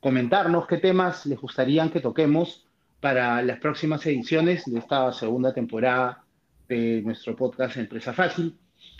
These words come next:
Y, eh, esperamos, eh, bueno, verlos, verlos muy pronto. Eh, aprovecho para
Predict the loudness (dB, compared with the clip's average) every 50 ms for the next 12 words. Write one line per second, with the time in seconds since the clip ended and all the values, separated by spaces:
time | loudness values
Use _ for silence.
0 | -20 -20 -20 -20 -20 -14 -4 -2 0 2 2 2 2 2 2 2 2 2 4 4
1 | 4 4 4 4 4 4 4 4 4 2 2 0 0 -2 0 2 2 4 4 4
2 | 2 2 0 -4 -8 -4 -2 -2 0 0 0 0 0 0 -2 -4 -6 -8 -2 0
3 | 0 0 0 -2 0 0 0 2 2 0 0 -2 -4 -2 -2 -2 0 0 -2 -2
4 | -2 -4 0 2 2 4 4 4 2 0 0 0 -2 -8 -8 -8 -8 -8 -8 -8
5 | -6 -4 -2 -2 -2 0 2 2 2 0 0 -4 -4 -2 0 0 2 2 0 0
6 | -2 -4 -8